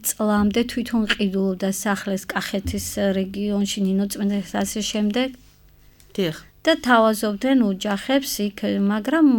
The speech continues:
Speaker 1: ა, წ-, ავიღოთ ხიხანის მაგალითი, წავიდა სამოცდაათი ოჯახი, დაბრუნდა,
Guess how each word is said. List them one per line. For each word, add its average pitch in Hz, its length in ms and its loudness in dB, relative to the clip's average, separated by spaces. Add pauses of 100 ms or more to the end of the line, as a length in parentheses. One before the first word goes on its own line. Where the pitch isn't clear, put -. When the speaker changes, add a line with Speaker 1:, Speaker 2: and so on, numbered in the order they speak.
Speaker 1:
ა, 185 340 -2
წ-, 196 340 -2
ავიღოთ 214 400 0
ხიხანის 208 440 -2
მაგალითი, 185 580 -6
წავიდა 202 540 -4
სამოცდაათი 202 680 -2
ოჯახი, 220 480 -6
დაბრუნდა, 190 560 -2